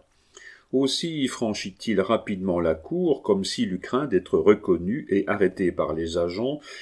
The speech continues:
plus rapidement encore la grille, comme s'il eût craint que la grille ne se fermât devant lui et ne le retint prisonnier. À la porte, il retrouva son cheval, dont il avait mis la bride aux mains d'un commissionnaire,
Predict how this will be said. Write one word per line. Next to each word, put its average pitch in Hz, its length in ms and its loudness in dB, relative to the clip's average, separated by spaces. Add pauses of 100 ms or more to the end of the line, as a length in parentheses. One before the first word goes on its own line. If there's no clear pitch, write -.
(260)
plus 123 220 4
rapidement 110 760 0
encore 92 280 0
la 104 120 6
grille, 151 480 4
comme 95 260 4
s'il 92 320 -6
eût 90 80 -6
craint 107 260 -2
que 95 140 0
la 90 160 4
grille 98 380 4
ne 90 120 -2
se 92 200 0
fermât 92 560 0
devant 92 340 2
lui 147 300 -4 (360)
et 151 120 2
ne 127 80 2
le 101 120 6
retint 104 360 4
prisonnier. 87 720 0 (800)
À 127 100 2
la 151 80 6
porte, 170 380 2
il 120 100 6
retrouva 113 460 4
son 90 200 -6
cheval, 101 720 2
dont 87 220 -2
il 92 240 -4
avait 90 300 2
mis 98 180 -2
la 87 160 2
bride 98 500 2
aux 90 140 2
mains 101 260 0
d'un 85 140 -4
commissionnaire, 101 920 0